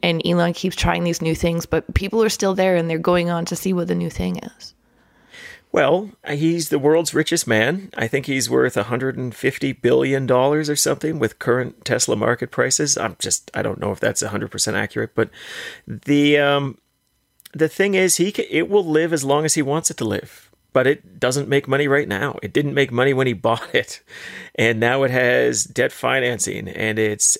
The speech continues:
Speaker 2: advertising revenue, by all accounts, has gone down, and Twitter Blue, his subscription service, has not really worked.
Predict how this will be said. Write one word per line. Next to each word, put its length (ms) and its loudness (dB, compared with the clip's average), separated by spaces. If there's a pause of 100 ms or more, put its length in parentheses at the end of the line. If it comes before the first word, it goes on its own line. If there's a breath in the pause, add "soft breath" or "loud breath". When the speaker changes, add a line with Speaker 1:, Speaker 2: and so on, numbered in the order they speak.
Speaker 2:
advertising 520 0
revenue, 300 0
by 160 2
all 120 4
accounts, 280 -2
has 80 -4
gone 220 0
down, 400 0
and 240 -6
Twitter 260 2
Blue, 300 2
his 180 0
subscription 540 -2
service, 240 -2
has 160 -2
not 160 0
really 180 0
worked. 340 0